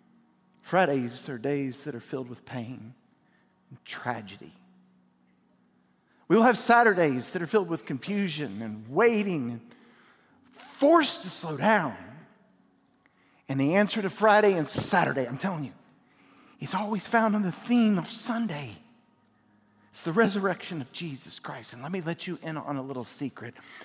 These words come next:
Often God shows his presence in unmistakable ways through the presence of his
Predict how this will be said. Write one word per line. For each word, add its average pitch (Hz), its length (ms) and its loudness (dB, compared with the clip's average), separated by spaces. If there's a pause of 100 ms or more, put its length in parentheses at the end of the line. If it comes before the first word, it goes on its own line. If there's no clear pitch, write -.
(120)
Often 151 500 -4
God 135 260 0
shows 139 380 -8
his 131 140 -12
presence 120 460 -8
in 117 260 -8
unmistakable 120 800 -8
ways 113 320 -8 (440)
through 127 120 -8
the 123 100 -6
presence 160 720 -2
of 117 100 -12
his 92 160 -14